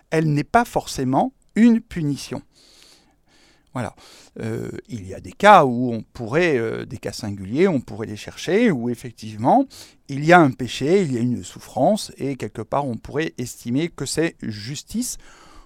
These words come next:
Encore que, est-ce que, euh, il est charitable de désirer une punition au travers de la souffrance et de la maladie, quand bien même la personne aurait fait quelque chose de mal ? Euh, il y a, quand on est appelé à la miséricorde et à la charité, on, on pourrait en discuter.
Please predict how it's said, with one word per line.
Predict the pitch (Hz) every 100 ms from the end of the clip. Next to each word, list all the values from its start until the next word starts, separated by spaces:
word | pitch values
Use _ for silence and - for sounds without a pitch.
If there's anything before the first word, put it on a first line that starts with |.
| _
Encore | 113 - 127
que, | - 165 202 143
est-ce | 127
que, | - 151
euh, | 165 151 131 117 113 127
il | 123
est | 127
charitable | 120 139 127 - 170 139 123
de | 117 120 113 -
désirer | 117 143 131 131 151 147 117 _ _ _
une | - 123 117
punition | - 147 143 - 160 160 165 143
au | 127
travers | - 123 135
de | 107
la |
souffrance | - - - 147 -
et |
de | 127
la | 110
maladie, | 123 123 120 127 147 131 - - 120 - - -
quand | 180 185
bien | 170 170 170
même | 185 160
la | 131
personne | - - - 135
aurait | 120 117
fait | -
quelque | 107 -
chose | 127 117
de | 110
mal ? | 123 175 160 - - - - - - -
Euh, | 120 117 65 65 - -
il | -
y |
a, |
quand | - - 135
on | 127
est | 127
appelé | 123 - 135 131
à |
la | 123
miséricorde | 127 123 120 117 151 135
et |
à | 123
la |
charité, | 110 123 117 - 175
on, | 160 123
on | - 123
pourrait | - 139
en | 143
discuter. | 127 120 - 127 - 107